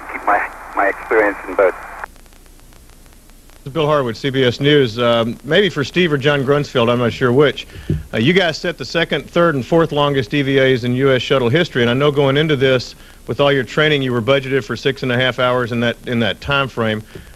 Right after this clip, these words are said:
Speaker 2: I know that everything went well and, and all of that. I'm just wondering if, when you go back, you feed back into the training process that perhaps maybe you need to be a little more conservative on the planning, uh, as you do space station and other things, just given that things do seem to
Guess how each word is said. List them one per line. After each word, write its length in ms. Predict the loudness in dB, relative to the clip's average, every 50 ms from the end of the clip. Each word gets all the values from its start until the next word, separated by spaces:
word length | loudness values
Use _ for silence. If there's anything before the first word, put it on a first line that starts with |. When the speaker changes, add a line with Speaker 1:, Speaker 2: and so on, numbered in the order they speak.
| -6
Speaker 2:
I 100 | -2 0
know 260 | 2 2 2 2 2
that 100 | -2 -2
everything 440 | -4 -2 -4 -4 -4 -4 -2 0 0
went 180 | 0 0 2 2
well 300 | 2 2 4 2 2 0
and, 140 | -2 -2 -4
and 160 | -4 -2 0
all 140 | 0 0 0
of 80 | 0
that. 180 | 0 0 2 2
I'm 140 | 2 0 0
just 140 | -4 -2
wondering 400 | 0 0 0 0 0 -2 0 0
if, 200 | 0 0 -2 -4 -14 -20 -20 -20 -20 -14 -6
when 120 | -4 -2
you 80 | -2 2
go 120 | 0 0
back, 360 | 0 2 0 0 0 0 -4
you 80 | -10 -10
feed 240 | -4 -4 -4 -2 0
back 240 | 0 0 0 0 -4
into 120 | -6 -4
the 100 | -4 -6
training 340 | -4 -2 -2 -2 -2 -2 -2
process 480 | 0 0 0 0 0 -2 -2 -2 -2
that 180 | -2 -6 -6 -4
perhaps 580 | -2 -2 0 0 0 0 -2 -4 -10 -20 -20 -20 -20 -20 -20 -20 -20 -10 -4
maybe 160 | -2 -2 0
you 40 | 0
need 120 | -2 -2
to 40 | -2
be 100 | 0 0
a 60 | 2
little 200 | 2 2 2 2
more 180 | 2 0 0 0
conservative 540 | -2 -4 -6 0 0 2 2 2 0 0 0
on 140 | 0 0
the 60 | 0 -2
planning, 560 | -2 -2 -2 0 0 0 0 -2 -2 -4 -4
uh, 100 | -2 -2
as 200 | -2 -2 -4 -4
you 60 | -4
do 100 | -4 -4
space 300 | -6 -2 -2 -2 -2 -2
station 360 | -2 -2 -2 -2 -2 -2 -2
and 120 | -2 0 0
other 180 | 0 -2 -2
things, 260 | -2 -2 -2 -2 -2
just 200 | -4 -6 -8 -4
given 240 | 0 0 0 0 0
that 80 | -4 -4
things 260 | -4 -4 -4 -4 -4
do 220 | -4 -2 -4 -4
seem 280 | -4 -2 -2 -2 -2 -2
to 160 | -2 -4 -4